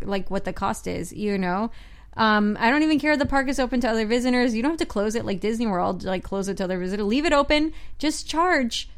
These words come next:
And, and I don't even care if the people watching from outside see it for free. I will pay the ticket to see that show again, or do it in the, the Broadway Music Theater or something. Like, kind, like, you have moving parts that you can kind of, like, work around with, right?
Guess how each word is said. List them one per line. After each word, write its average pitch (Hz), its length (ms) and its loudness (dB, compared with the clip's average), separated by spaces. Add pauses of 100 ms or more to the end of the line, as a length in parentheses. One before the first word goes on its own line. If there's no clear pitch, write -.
(260)
And, 285 360 4
and 277 260 2
I 294 140 4
don't 480 120 4 (100)
even 480 100 2
care 392 140 4
if 320 80 4
the 330 60 2
people 311 300 4
watching 302 320 4
from 269 160 4
outside 262 460 4
see 262 140 0
it 240 80 0
for 247 120 2
free. 262 320 0 (240)
I 320 160 10
will 392 140 8
pay 339 500 10 (300)
the 294 120 2
ticket 277 360 2
to 233 80 0
see 226 140 0
that 202 160 0
show 196 160 0
again, 190 240 0
or 311 120 4
do 311 220 4
it 320 360 0
in 262 680 2
the, 240 100 4
the 233 280 0
Broadway 214 400 4
Music 190 280 0
Theater 180 280 -4
or 175 40 -4
something. 175 500 -10 (160)
Like, 208 160 -6 (200)
kind, 185 340 -8
like, 233 300 -2
you 349 280 0
have 403 140 2
moving 185 240 0
parts - 240 -6
that 185 60 -8
you 180 100 -8
can 185 100 -8
kind 185 160 -8
of, 180 80 -10
like, 180 160 -10
work 175 160 -8
around 185 280 -6
with, 185 160 -6
right? 269 340 -2